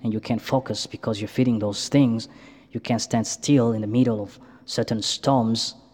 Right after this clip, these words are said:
and you have to keep your cool. You have to, to maintain your composure. The black and white was no longer viable because things were changing.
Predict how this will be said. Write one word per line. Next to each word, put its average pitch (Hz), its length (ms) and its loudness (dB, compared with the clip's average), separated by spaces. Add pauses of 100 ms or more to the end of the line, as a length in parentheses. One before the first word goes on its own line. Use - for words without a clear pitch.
(320)
and 113 180 -2
you 107 80 -2
have 110 140 -2
to 110 80 -6
keep - 220 -4
your 107 120 -4
cool. 135 280 2
You 101 120 -4
have 110 160 -2
to, 107 160 -8 (300)
to 107 120 -10 (320)
maintain 117 340 2
your 110 120 0
composure. 107 720 -4 (880)
The 131 140 0
black 147 260 2
and 127 100 6
white 127 240 0
was 117 100 0
no 120 120 4
longer 113 240 0
viable 110 380 -2
because 107 340 -6
things 117 280 -4
were 104 60 -10
changing. 101 520 -4